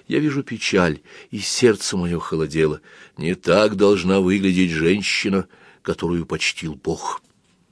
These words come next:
Мы свернули от ручья и вступили в священную рощу Зевсов.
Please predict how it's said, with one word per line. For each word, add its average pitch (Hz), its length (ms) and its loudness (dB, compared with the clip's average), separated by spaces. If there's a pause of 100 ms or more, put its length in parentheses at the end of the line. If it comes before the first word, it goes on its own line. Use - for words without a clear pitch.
(720)
Мы 92 140 -6
свернули 85 600 2
от 101 160 2
ручья 95 520 -2 (580)
и - 60 -12
вступили 82 440 -6
в - 60 -8
священную 90 720 -2
рощу 90 360 -2
Зевсов. 82 480 -6